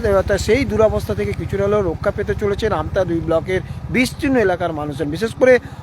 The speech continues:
হাওড়া সীমানা এবং হুগলি সীমানা এলাকার মানুষজন। যেটা জানা যাচ্ছে, আমতা দুই ব্লকের আমতার বেতাই থেকে ঝিকিরা পর্যন্ত রাস্তা সংস্কার, সেই সঙ্গে ঝিকিরা রাউতারা ব্রিজ, যেটা ঝিকিরা বাস স্ট্যান্ডের আগে, এই ঝিকিরা রাউতারা ব্রিজ থেকে ঝিকিরা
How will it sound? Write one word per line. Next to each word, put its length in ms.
হাওড়া 340
সীমানা 540
এবং 260
হুগলি 320
সীমানা 300
এলাকার 280
মানুষজন। 360
যেটা 160
জানা 220
যাচ্ছে, 260
আমতা 320
দুই 120
ব্লকের 420
আমতার 380
বেতাই 340
থেকে 360
ঝিকিরা 360
পর্যন্ত 480
রাস্তা 480
সংস্কার, 440
সেই 200
সঙ্গে 300
ঝিকিরা 400
রাউতারা 520
ব্রিজ, 220
যেটা 180
ঝিকিরা 320
বাস 200
স্ট্যান্ডের 280
আগে, 200
এই 160
ঝিকিরা 300
রাউতারা 400
ব্রিজ 340
থেকে 240
ঝিকিরা 340